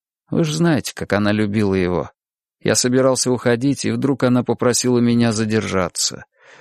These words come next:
Я увидел, что ей стало хуже. Вызвали скорую.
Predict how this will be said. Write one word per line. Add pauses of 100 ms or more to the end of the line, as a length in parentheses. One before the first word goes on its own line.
Я
увидел,
что
ей
стало
хуже. (540)
Вызвали
скорую.